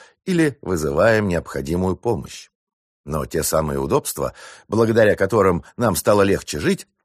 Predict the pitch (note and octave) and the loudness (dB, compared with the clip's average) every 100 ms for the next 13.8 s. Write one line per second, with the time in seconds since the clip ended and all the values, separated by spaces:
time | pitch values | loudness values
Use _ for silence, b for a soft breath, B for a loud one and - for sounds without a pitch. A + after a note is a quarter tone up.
0 | _ _ - F2 F2+ F2 D#2+ D#2 D2+ D#2 | _ _ -8 -4 -2 -2 -2 -4 -6 -8
1 | - E2+ E2+ D#2 D3+ C#3+ C3 - A#2 A2+ | -8 -4 -2 0 0 0 -2 0 -2 0
2 | - G#2 G#2 A2+ G#2+ F#2+ G2 F#2+ G#2+ F#2 | -2 -2 0 2 0 0 -2 0 0 -2
3 | - F#2+ - G2 G2 F2+ F2+ - B B | -2 -4 -4 -2 0 2 0 -4 B B
4 | - G#2+ F#2 F2 - D#2+ - A#2+ B2+ A#2+ | -4 0 0 0 -2 -4 0 2 4 2
5 | - b b - - G2 F2 D#2 B2 A2+ | 0 b b -6 -4 -2 -2 0 0 0
6 | G#2+ G2 G#2 G2+ A2+ G#2+ - G#2+ G#2+ G2+ | 0 0 0 2 2 0 -2 -2 -2 -2
7 | - G#2+ - G2+ G2+ F#2+ B B B F#3+ | -2 -2 -2 -2 -2 -2 B B B 0
8 | D#3 F2 E2+ D3 B2+ B2+ B2 B2 A#2 B2 | 0 0 0 2 4 4 6 4 4 2
9 | A#2 A2+ A2 - A2 A2+ G#2+ G2+ G2 G#2+ | 2 0 0 0 0 0 0 0 2 2
10 | G#2+ - G2 G2+ F2+ A2 - G2 G2 F2 | 0 0 -4 -4 -2 -2 -2 -4 -4 -4
11 | G2+ - F#2 F2+ F#2+ F#2+ - G2 F#2 - | -6 -4 -2 -2 -2 -4 -4 -2 -2 -4
12 | B - G2 - E2 F#2+ F#2+ E2+ D#2+ - | B -6 -4 -2 0 2 2 -2 -6 -6
13 | D2 C2 B1+ A#2+ C3 B2+ B2+ | -6 -6 -4 -4 -4 0 0